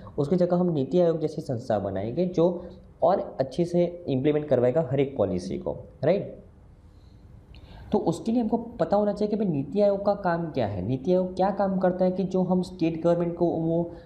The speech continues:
बोल रहा है कि भाई, planning commission की जगह आपको नीति आयोग जैसी body होनी चाहिए कि जो आपकी efficiency को और बढ़ाएगा। तो इसके लिए हमको पहले नीति आयोग क्या काम करता है, उसके बारे में पता होना चाहिए।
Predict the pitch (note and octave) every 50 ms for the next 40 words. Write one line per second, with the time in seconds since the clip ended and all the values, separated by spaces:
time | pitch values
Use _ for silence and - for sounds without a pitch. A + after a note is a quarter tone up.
0 | - - C#3 C#3+ D#3 D#3+ E3 E3 E3 E3 E3 D#3+ E3+ E3+ D#3 C#3+ C3+ B2+ C#3+ D#3+
1 | E3 - D#3+ D#3 D3+ D3 D#3 D#3+ D#3 E3 D#3 D3+ D3+ D#3 D3 - - D#3 D3 B2
2 | A#2+ - D3 C#3+ D3 C#3+ D3 D3 C#3+ - D3 C3+ C#3+ D3 C#3+ C3 C3 C3 C3+ C3
3 | C3+ C3+ C3 C3 C3 C3 C3+ C3+ C#3+ C3+ C#3 C#3+ - - - A#2+ B2 - - -
4 | - D3+ D3+ - - - - - C3 C#3 C3+ C3 - C3+ C3 C3+ - B2 A#2+ A#2+
5 | A#2+ B2 A#2+ A#2 A#2+ A#2 A#2+ A#2+ A#2 A#2+ - - - - - - - D#3+ D3 -
6 | - G3 F#3 F#3 F3 F3+ - F3 F3+ E3 E3+ F3+ F3 C#3+ B2 - - D#3+ D#3 D#3+
7 | D#3 - - - - - C#3+ D3 D3 - D#3 D#3+ D#3 D3+ D#3 C#3+ - - D#3+ E3+
8 | F3 - B2+ B2 - - A2 G#2 G2 G2 F#2 - F2 - E2+ E2+ E2+ D2+ D2+ D2+
9 | D2 - - - - C2+ - -